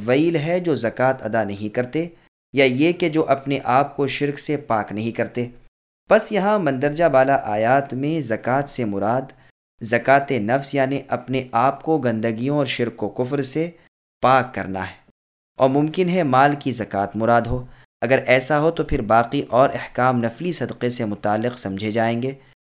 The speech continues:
جیسے گزشتہ حدیث بیان ہوئی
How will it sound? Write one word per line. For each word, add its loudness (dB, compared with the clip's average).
جیسے 2
گزشتہ 0
حدیث -6
بیان -4
ہوئی -4